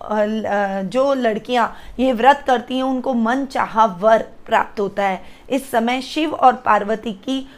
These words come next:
गौरी और ईश्वर जी के रूप में पूजा आराधना की जाती है और पूरा एक विधि विधान फॉलो किया जाता है, इसलिए मंगला गौरी व्रत का पूरा आपको ध्यान रखना है। और इस समय आपको माँ गौरी की विशेष रूप से पूजा आराधना करनी है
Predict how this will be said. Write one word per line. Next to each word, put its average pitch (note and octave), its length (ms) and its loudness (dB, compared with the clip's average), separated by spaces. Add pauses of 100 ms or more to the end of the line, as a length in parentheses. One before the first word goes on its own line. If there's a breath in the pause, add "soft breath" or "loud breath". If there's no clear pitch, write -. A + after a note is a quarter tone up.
(140)
गौरी A#3+ 540 6
और C4+ 420 6
ईश्वर B3 300 -2
जी A3 160 -4
के A3+ 160 0
रूप G3+ 360 -8
में A#3 220 -2
पूजा A3 360 2
आराधना G#3+ 460 2
की G#3 180 -12
जाती G3 360 -4
है G#3 60 0
और G#3+ 140 6
पूरा B3+ 320 2
एक C#4 220 2
विधि A#3+ 200 -4
विधान A3 460 4 (360 soft breath)
फॉलो A3+ 260 6
किया G3+ 240 -4
जाता F#3 260 -4
है, F#3+ 100 -2
इसलिए A3 320 -6
मंगला A3 320 2
गौरी A#3+ 240 0
व्रत G#3+ 300 -4
का A#3+ 180 0 (260 loud breath)
पूरा C4 480 6 (160 loud breath)
आपको A#3 420 6
ध्यान G#3+ 400 -2
रखना B3+ 200 0
है। C#4+ 80 4
और C#4+ 160 2
इस D#4 260 -6
समय C#4+ 300 0 (260 soft breath)
आपको B3+ 380 4
माँ C4+ 300 4
गौरी A#3+ 460 2 (200)
की C4 80 -4
विशेष D4 400 -4
रूप B3+ 140 -4
से B3+ 160 -4
पूजा A#3+ 360 0
आराधना C4 340 4
करनी C#4 380 -2
है D4+ 120 -4